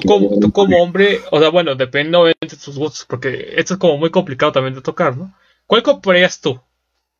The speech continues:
Speaker 1: Tú, tú, tú, Cetras. Digamos que quieres
Speaker 2: Dime.
Speaker 1: comprar uno. ¿Cuál comprarías? ¿El OnlyFans de Or-, Ari Gameplays o el OnlyFans de Fede Lobo?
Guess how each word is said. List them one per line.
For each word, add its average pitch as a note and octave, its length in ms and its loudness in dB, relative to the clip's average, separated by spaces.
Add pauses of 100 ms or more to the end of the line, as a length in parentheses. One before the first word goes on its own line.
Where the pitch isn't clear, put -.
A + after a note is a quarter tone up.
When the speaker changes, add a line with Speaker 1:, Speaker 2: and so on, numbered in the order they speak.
(160)
Speaker 1:
Tú, F3+ 160 0
tú, F3+ 140 -2
tú, E3+ 120 -2
Cetras. - 500 -12 (680)
Digamos F#3+ 420 2
que D#3+ 220 -2
quieres G3+ 240 0
Speaker 2:
Dime. F3 40 -6
Speaker 1:
comprar D#3+ 240 0
uno. B2+ 380 -4
¿Cuál E3+ 180 0
comprarías? C3+ 640 0 (420)
¿El C3 120 -4
OnlyFans C#3 460 2
de F#3+ 120 2
Or-, F3 240 2
Ari D#3 240 -2
Gameplays F#3+ 560 -2
o C#3+ 180 2
el C#3 80 2
OnlyFans C3+ 440 0
de D#3+ 80 2
Fede B2+ 260 -2
Lobo? A#2+ 340 -2